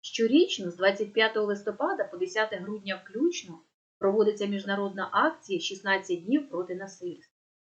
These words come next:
Метою акції є привернення уваги громадськості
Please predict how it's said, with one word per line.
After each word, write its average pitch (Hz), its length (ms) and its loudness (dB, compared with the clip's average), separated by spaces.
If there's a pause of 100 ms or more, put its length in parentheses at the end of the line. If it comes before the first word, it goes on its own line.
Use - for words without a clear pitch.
(300)
Метою 349 600 4
акції 233 680 0 (320)
є 269 200 4
привернення 277 920 2
уваги 226 420 0
громадськості 185 960 -4